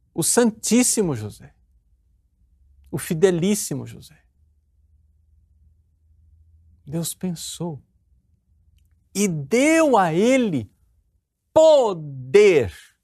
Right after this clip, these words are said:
para proteger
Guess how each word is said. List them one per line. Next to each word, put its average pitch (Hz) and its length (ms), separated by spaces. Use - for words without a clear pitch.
para 143 540
proteger 120 720